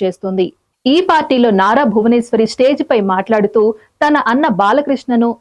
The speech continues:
నీకు మ్యాన్షన్ హౌస్ కి సంబంధం ఏంటి? వసుంధర కంటే మ్యాన్షన్ హౌస్ ఎక్కువైపోయిందా? ఎప్పుడు చంకలో పెట్టుకుని వెళ్తావంటూ సరదాగా అడిగారు. దీనికి బాలయ్య కూడా ఆసక్తిగా సమాధానమిచ్చారు.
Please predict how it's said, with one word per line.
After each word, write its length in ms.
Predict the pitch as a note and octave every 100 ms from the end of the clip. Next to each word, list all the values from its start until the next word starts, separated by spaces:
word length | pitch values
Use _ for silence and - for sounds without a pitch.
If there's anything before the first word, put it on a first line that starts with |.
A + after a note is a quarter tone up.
| -
నీకు 480 | B3 D#4 D#4 D#4+ D#4+
మ్యాన్షన్ 400 | G#3+ G#3 A#3+ C4
హౌస్ 260 | B3+ A3+ A3
కి 100 | A3
సంబంధం 500 | G#3 G3+ C#4 C#4 C4+
ఏంటి? 360 | C4 B3 B3 - _ _ -
వసుంధర 440 | A3 B3 E4+ E4+
కంటే 340 | D4+ B3+ A#3 A#3+
మ్యాన్షన్ 440 | G3+ G3 A#3+ C4
హౌస్ 220 | B3 A3+ - G3
ఎక్కువైపోయిందా? 800 | G3 C4+ C#4+ A3+ G3 F#3+ G#3+ C#4+ _ _ -
ఎప్పుడు 340 | C4+ C#4 E4+
చంకలో 440 | C4 G#3+ G3 B3+ C4+
పెట్టుకుని 380 | B3 A#3 B3
వెళ్తావంటూ 680 | A#3+ A3 G#3+ A3+ A3+ A3+ A3+ A#3+ _
సరదాగా 520 | D4 C#4+ B3+ G3+ -
అడిగారు. 400 | F3+ F#3+ F3+ F#3 _ _ _ A#3+
దీనికి 320 | E4+ F4 D4+
బాలయ్య 420 | F#3 G3+ A#3 D#4+
కూడా 300 | D#4+ B3 A#3 -
ఆసక్తిగా 580 | G#3+ A#3 C4 - A#3 B3+
సమాధానమిచ్చారు. 960 | A3+ A3 B3+ C4+ C4 B3 - A3 G3+